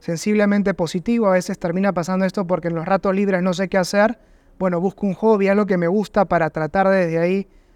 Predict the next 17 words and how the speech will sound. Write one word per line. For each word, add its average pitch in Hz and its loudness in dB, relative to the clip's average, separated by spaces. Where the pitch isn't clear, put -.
luchar 214 2
también 180 0
con 180 0
esta, 170 0
con 165 0
esta 185 2
adicción. 226 2
Y 160 -6
fortalecer 180 0
la 247 6
voluntad, 185 2
en 208 0
cuarto 220 0
lugar, 202 2
en 196 -2
otros 214 -2
ámbitos 226 0